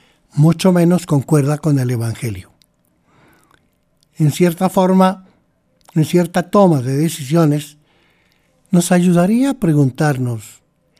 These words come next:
¿es esta la de-, decisión que Jesucristo tomaría? Cuando debamos tomar una decisión difícil, preguntémonos, ¿qué haría Jesucristo en mi caso?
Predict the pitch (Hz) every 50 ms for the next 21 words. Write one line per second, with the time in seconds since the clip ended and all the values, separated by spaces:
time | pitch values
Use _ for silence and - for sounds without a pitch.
0 | _ _ _ _ _ _ _ _ _ _ _ _ _ - 165 165 - - - 180
1 | 180 190 185 185 - 196 185 170 156 143 127 135 131 127 127 120 135 - - 165
2 | 139 147 143 - - 131 - - 151 151 160 165 160 165 180 151 - 147 123 -
3 | - 120 - - 139 143 135 - - 165 156 - 156 139 131 127 120 123 143 170
4 | 226 - _ _ _ _ _ _ _ _ _ _ _ _ _ _ _ _ _ _
5 | _ _ _ _ _ _ - - 160 151 147 147 151 156 151 156 180 220 262 254
6 | 254 220 - - 156 156 160 165 165 170 170 175 170 165 160 151 143 113 123 131
7 | 120 131 143 139 135 131 143 123 - 127 113 98 - 110 101 - _ _ _ _
8 | - _ - 185 202 208 226 233 233 - 254 214 160 127 110 104 107 - - _
9 | _ _ _ - 196 208 208 214 214 214 190 - 190 170 - 160 - 175 175 170
10 | - 180 165 170 160 151 - 127 92 - - -